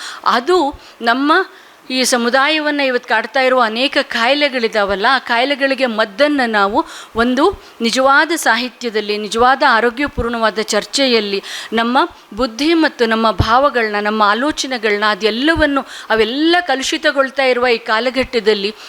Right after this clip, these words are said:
ಅವನ್ನೆಲ್ಲ ಸ್ವಚ್ಛ ಮಾಡುವ ಒಂದು ಗಂಗೆ ಅಂದರೆ ಈ ಸಾಹಿತ್ಯ ಅನ್ನುವ ಗಂಗೆ ಅಂತ ನನಗನ್ಸುತ್ತೆ. ಆ ಸಾಹಿತ್ಯ ಗಂಗೆಯ ಆ ಹರಿಯುವಿಕೆಯನ್ನು ಅದಿನ್ನು ಹೆಚ್ಚಿಸುತ್ತಲ್ಲ, ಆ ಕಾರಣಕ್ಕೆ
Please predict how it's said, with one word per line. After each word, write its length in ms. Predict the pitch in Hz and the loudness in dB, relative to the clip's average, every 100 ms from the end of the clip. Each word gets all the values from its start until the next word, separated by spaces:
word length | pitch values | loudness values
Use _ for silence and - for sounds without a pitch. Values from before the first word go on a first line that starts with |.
| - | -4
ಅವನ್ನೆಲ್ಲ 460 | 214 240 233 247 311 349 | -2 0 0 0 0 0
ಸ್ವಚ್ಛ 420 | - 233 - 311 | -4 -6 -2 0
ಮಾಡುವ 400 | 311 311 294 294 | 2 2 2 0
ಒಂದು 260 | 269 254 190 | 0 -2 -4
ಗಂಗೆ 440 | 226 254 302 320 | -4 -2 0 0
ಅಂದರೆ 680 | 294 262 320 349 - - - 233 | 0 -2 -2 -4 -6 -20 -10 -2
ಈ 200 | 226 208 | 0 2
ಸಾಹಿತ್ಯ 540 | 254 240 277 - 277 | 0 0 -4 -4 -2
ಅನ್ನುವ 360 | 254 233 226 220 | -2 -2 -4 -2
ಗಂಗೆ 400 | 220 233 214 220 | -2 -2 0 -2
ಅಂತ 120 | 220 | -2
ನನಗನ್ಸುತ್ತೆ. 640 | 208 208 202 196 214 - - - - | -8 -6 -6 -6 -8 -10 -14 -16 -6
ಆ 60 | 220 | -2
ಸಾಹಿತ್ಯ 600 | 202 220 254 320 - 320 | 2 0 0 -6 -2 -2
ಗಂಗೆಯ 640 | 226 226 294 330 339 294 233 - - - - - | -2 -4 -2 0 2 4 2 -2 -12 -20 -20 0
ಆ 140 | 240 226 | 2 2
ಹರಿಯುವಿಕೆಯನ್ನು 840 | 240 302 349 359 349 320 302 294 | 0 2 2 2 0 0 2 2
ಅದಿನ್ನು 300 | 240 240 247 | 0 -2 0
ಹೆಚ್ಚಿಸುತ್ತಲ್ಲ, 840 | 269 269 - 339 - 285 - 226 240 | 0 -2 -4 -4 -2 -4 -4 -2 0
ಆ 120 | 214 | -2
ಕಾರಣಕ್ಕೆ 640 | - 277 302 320 311 - | 0 0 0 -2 -4 -4